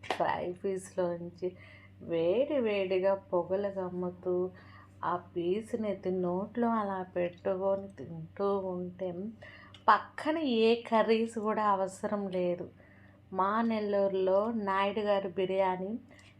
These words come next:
ట్రై చేసే పని అయితే ట్రై చేయండి. వెరీ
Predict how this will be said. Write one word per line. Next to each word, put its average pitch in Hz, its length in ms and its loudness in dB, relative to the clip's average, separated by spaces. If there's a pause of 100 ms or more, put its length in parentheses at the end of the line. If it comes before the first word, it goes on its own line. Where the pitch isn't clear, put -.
(140)
ట్రై 185 260 2 (100)
చేసే 214 440 -2
పని 180 260 -2
అయితే 180 240 -2 (120)
ట్రై 175 280 0 (160)
చేయండి. 180 640 -6 (680)
వెరీ 170 320 0